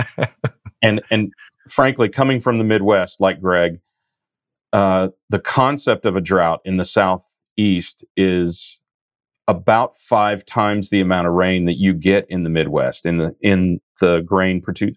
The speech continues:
producing states of the Midwest. So a drought, uh, or, or the regular amount of rain in the Atlanta area, for instance, is around,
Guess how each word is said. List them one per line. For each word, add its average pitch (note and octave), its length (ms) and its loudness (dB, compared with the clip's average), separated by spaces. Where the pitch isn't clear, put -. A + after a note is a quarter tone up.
producing F#2+ 400 0
states - 380 -2
of F2+ 60 -4
the F2+ 40 0
Midwest. F2 640 -2
So F2 260 0
a G2 60 2
drought, G2 460 2
uh, F2+ 240 2
or, G#2 140 0
or G2+ 160 2
the F2+ 100 -2
regular A2 340 2
amount G2+ 240 0
of F#2+ 80 -2
rain G2 300 0
in F#2 120 2
the F#2 120 2
Atlanta F#2+ 520 0
area, G2 300 2
for G2 180 -2
instance, G2 380 -4
is G2 160 -2
around, F#2 360 0